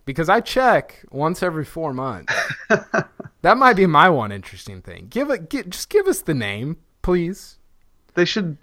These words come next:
Speaker 2: you should be able to issue, like, a, a Patrick Reed cease and desist to, there, 'cause there's so many dormant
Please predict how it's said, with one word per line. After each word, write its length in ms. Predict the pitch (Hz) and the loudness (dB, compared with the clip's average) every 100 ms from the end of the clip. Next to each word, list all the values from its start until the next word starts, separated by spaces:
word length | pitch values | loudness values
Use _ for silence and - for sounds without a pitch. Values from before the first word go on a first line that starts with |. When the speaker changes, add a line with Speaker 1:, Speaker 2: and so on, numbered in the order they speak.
| _ | _
Speaker 2:
you 100 | - 185 | -6 -2
should 140 | 208 | 0
be 100 | 240 | 4
able 260 | 254 247 175 | 4 6 6
to 80 | 156 | 4
issue, 240 | 151 165 | 2 4
like, 140 | 147 123 | 4 4
a, 280 | 117 110 - _ | 0 -2 -6 _
a 80 | 139 | -4
Patrick 420 | 147 143 135 127 | 0 0 0 -4
Reed 260 | 123 127 120 | -4 -4 -4
cease 360 | - 139 131 127 | -2 0 0 0
and 100 | 113 | -2
desist 680 | 104 - 113 104 139 - - | -2 0 0 0 -8 -12 -16
to, 440 | - 113 110 110 104 - _ _ _ _ _ _ | -8 -4 -2 -2 -6 -16 _ _ _ _ _ _
there, 120 | 147 | -2
'cause 140 | 139 151 | 0 0
there's 140 | 147 | 2
so 80 | - | 4
many 120 | 180 | 4
dormant 560 | 131 139 135 135 123 - | 4 4 4 4 2 -2